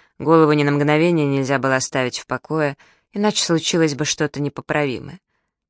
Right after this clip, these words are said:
Очередной раз, открыв глаза, увидел часы в дежурной комнате.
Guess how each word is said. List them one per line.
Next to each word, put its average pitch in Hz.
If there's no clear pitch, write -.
Очередной 202
раз, 160
открыв 147
глаза, 143
увидел 143
часы 170
в 143
дежурной 139
комнате. 123